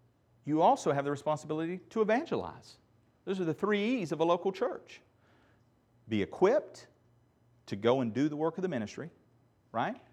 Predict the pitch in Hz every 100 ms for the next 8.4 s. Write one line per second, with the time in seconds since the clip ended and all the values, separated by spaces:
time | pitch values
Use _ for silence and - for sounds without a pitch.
0 | _ - - - 320 330 131 131 190 -
1 | _ _ _ - 113 139 180 208 208 208
2 | 123 160 - - _ _ _ _ _ 170
3 | 233 208 190 190 _ _ _ _ _ _
4 | _ - 165 147 160 147 143 139 113 104
5 | 80 - - _ _ _ _ _ - 156
6 | 156 - - 131 127 - 226 180 147 143
7 | 127 113 170 220 - 139 139 123 151 240
8 | 127 120 139